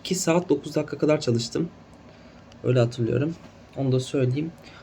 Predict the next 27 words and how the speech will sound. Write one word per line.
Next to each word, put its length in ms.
Bugün 220
çalışamadım 680
bu 80
arada. 260
İşte 480
denize 260
falan 300
gittim. 340
Bir 100
dinlenim 320
dedim. 240
İşte 180
bir 60
de 80
bu 80
programı 420
hallettim 360
falan. 240
Öyle 200
geçti 260
genel 180
olarak. 480
İşte 200
ama 380
mühim 280
olan 280
yani 320